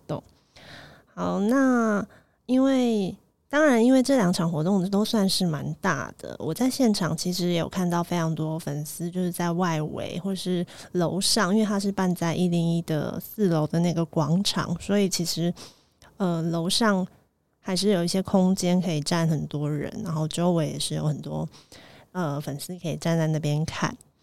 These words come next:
然后，嗯，虽然是这样子，但是其实在后续呢，明星进场之后，他们大家都会进到店里嘛，所以其实有时候店内的状况，没有进去的人可能会不晓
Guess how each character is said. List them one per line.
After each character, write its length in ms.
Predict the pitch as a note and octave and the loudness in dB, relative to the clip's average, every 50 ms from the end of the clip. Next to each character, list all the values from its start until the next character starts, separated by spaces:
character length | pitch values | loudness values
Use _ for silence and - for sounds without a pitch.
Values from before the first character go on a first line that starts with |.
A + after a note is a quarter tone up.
| - - - - - - - - - _ _ _ | -20 -20 -20 -20 -20 -20 -20 -20 -20 _ _ _
然 120 | - G#3 G#3+ | 0 2 4
后， 340 | A3 C4+ D4+ D4+ D4 C#4 B3+ - | 8 10 10 12 12 10 10 8
嗯， 340 | - A3 G#3+ G#3 G3+ G3+ G#3 | 6 6 6 8 8 6 6
虽 160 | - - D4+ | 8 8 8
然 100 | C#4+ C4 | 10 10
是 140 | B3 - B3+ | 8 6 4
这 160 | A#3+ - B3+ | 4 6 6
样 280 | B3 A3+ G#3 F3+ E3 D#3+ | 8 8 8 6 4 2
子， 140 | E3 - - | 0 -2 0
但 220 | - A#3 B3 B3 | 4 6 6 6
是 300 | A#3 - B3+ B3+ A#3+ A3 | 8 8 8 10 8 8
其 180 | A3+ - A3 F#3+ | 8 6 4 2
实 400 | F#3+ G3 F3+ F3 F3 E3+ E3+ G3 - - _ _ _ _ _ _ | 4 4 2 2 2 2 2 0 -2 -6 _ _ _ _ _ _
在 540 | - - A#3+ A3 G#3 G3 F#3 F3 D#3+ D#3+ D3 F3+ | -4 0 2 2 4 2 2 2 2 0 -2 -2
后 300 | - - D4 D4 B3 A3 | 0 4 6 6 6 6
续 360 | A3 - - - A#3 A3 G3 F#3+ | 4 2 4 6 6 6 6 6
呢， 220 | F3+ D#3+ D#3+ D#3+ | 4 4 2 2
明 200 | D#3 E3+ F3 F#3 | 2 2 2 2
星 200 | - A3+ A3 A3 | 4 6 6 6
进 220 | A3 - A#3 G3 | 8 8 8 8
场 260 | F3+ E3+ - - - - | 6 6 2 -2 -4 -2
之 200 | C#3+ - F3 G3 | 0 2 4 4
后， 180 | F3+ G#3+ G3 | 6 6 4
他 160 | F3 - F3+ | 4 4 2
们 100 | F3+ F3 E3 | 4 2 2
大 100 | - E3 | 2 2
家 80 | D#3 E3 | 2 2
都 80 | E3+ | 4
会 100 | E3+ E3+ | 4 2
进 240 | E3+ - - F#3+ E3+ | 2 2 2 2 2
到 140 | E3 E3 D#3 | 2 2 0
店 380 | D#3+ - - G3 D3+ G#2+ D#2+ D#2+ | 0 -2 -2 -2 -2 -2 -2 -6
里 160 | E2+ F2 E2+ | -8 -8 -8
嘛， 180 | F2 - - | -8 -6 -4
所 100 | F#3 - | 2 4
以 80 | B3+ C4+ | 4 4
其 140 | B3 - G3+ | 6 4 2
实 120 | G3 F#3+ | 4 4
有 140 | F#3 D#3 D#3 | 4 4 2
时 140 | D#3+ - F3 | 2 0 2
候 260 | F3+ G3 G3+ G3+ G3+ - - - - - | 2 2 2 2 0 -2 -6 -20 -8 0
店 200 | - C4 A#3+ G#3+ | 4 6 6 8
内 160 | A3 G#3+ F#3 | 8 6 6
的 80 | E3+ D#3 | 4 2
状 340 | - - G3 F3+ F3 F3 | 4 4 4 4 4 4
况， 380 | F3 - G3+ F#3 E3+ D#3 D3+ E3+ - _ _ _ _ | 2 2 2 2 4 2 2 0 -2 _ _ _ _
没 120 | - G3 A#3 | 0 4 4
有 120 | A#3+ G3 | 4 6
进 180 | F#3 - G#3 G3+ | 6 6 4 4
去 200 | G3 - G#3+ F#3+ | 6 4 2 2
的 100 | - D#3 | 2 2
人 160 | D3 D3+ D#3 | 0 0 0
可 80 | D3+ | 0
能 160 | E3+ D3 D3 E3 | 0 2 2 2
会 100 | F#3 G3+ | 0 0
不 160 | E3+ F3 G3+ | 0 0 0
晓 200 | G#3+ - - | 0 0 0